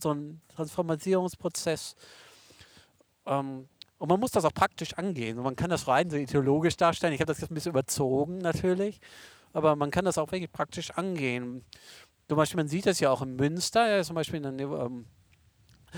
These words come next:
wo die angefangen haben, in, teilweise in Hochst-, in den Vorstädten anfangen, die, dass eine höhere Dichte, äh, ähm, an Entwicklung stattgefunden hat, wo dann Einfamilienhäuser nach und nach verschwinden und mehr Familienhäuser entstanden sind. Und das könnte ich mir vorstellen, dass das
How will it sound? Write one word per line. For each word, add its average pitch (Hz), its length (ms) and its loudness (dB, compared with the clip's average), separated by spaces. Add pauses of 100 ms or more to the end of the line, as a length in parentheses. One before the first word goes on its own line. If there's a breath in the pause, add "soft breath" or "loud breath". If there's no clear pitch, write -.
(160 loud breath)
wo 156 280 0
die 147 180 -2
angefangen 175 460 -2
haben, 165 120 0
in, 147 120 -4
teilweise 170 360 2
in 131 60 -4
Hochst-, 143 380 -4
in 160 100 -8
den 143 100 -4
Vorstädten 185 720 -2
anfangen, 165 420 -2
die, 165 160 -6 (520 soft breath)
dass - 380 2 (260 soft breath)
eine 147 80 6
höhere 175 220 8
Dichte, 190 320 -2 (320)
äh, 160 300 -2
ähm, 156 280 -10 (200)
an 151 280 -6
Entwicklung 180 460 -2
stattgefunden 131 600 -4
hat, 120 100 -2
wo 135 100 2
dann 139 160 2
Einfamilienhäuser 170 840 2
nach 156 240 2
und 165 120 -4
nach 160 320 2
verschwinden 160 800 -8
und 170 140 -4
mehr 180 360 2
Familienhäuser 143 640 0
entstanden 123 500 -4
sind. 123 340 -8 (680 loud breath)
Und 139 180 -4
das 151 140 0
könnte 190 180 -2
ich 175 80 -6
mir 180 100 -2
vorstellen, 170 540 0
dass 156 140 -6
das - 380 -8